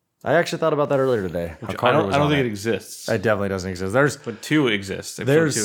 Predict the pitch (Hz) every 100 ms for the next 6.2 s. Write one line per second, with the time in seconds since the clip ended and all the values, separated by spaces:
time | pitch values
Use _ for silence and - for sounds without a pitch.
0 | 101 - 85 - - - 123 143 123 151
1 | 143 131 127 110 135 120 104 123 110 117
2 | 110 107 110 98 98 107 107 101 98 -
3 | 113 101 101 101 104 - 127 107 110 107
4 | 107 110 95 95 104 107 110 107 107 98
5 | 98 120 127 127 110 113 113 104 104 101
6 | 101